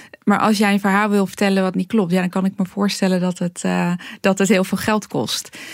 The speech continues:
Om een voorbeeld te geven, het zijn een beetje de usual sp-, suspects, maar als je kijkt naar dat schoenenmerk Toms, eh, dat verhaal is goed, maar zij komen niet continu op T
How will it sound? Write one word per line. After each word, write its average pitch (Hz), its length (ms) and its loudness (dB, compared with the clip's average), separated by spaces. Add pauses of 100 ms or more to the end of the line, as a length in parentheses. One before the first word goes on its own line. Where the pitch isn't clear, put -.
(280)
Om 98 200 4
een 190 80 2
voorbeeld 196 380 0
te 196 80 -2
geven, 202 480 0
het 196 140 -4
zijn 196 200 2
een 196 60 4
beetje 196 280 0
de 190 140 0
usual 196 320 0
sp-, - 140 -6
suspects, - 600 -2
maar 185 260 2
als 185 160 -2
je 190 60 -6
kijkt 185 220 -2
naar 185 160 0
dat 180 160 -4
schoenenmerk 185 540 0
Toms, 175 560 -4 (600)
eh, 185 560 2
dat 185 200 -2
verhaal 196 420 -2 (380)
is 180 220 -2
goed, - 480 -6 (100)
maar 180 200 0
zij 180 400 -2 (120)
komen 180 320 2
niet 196 240 0
continu 175 520 0
op - 280 -6
T - 80 -4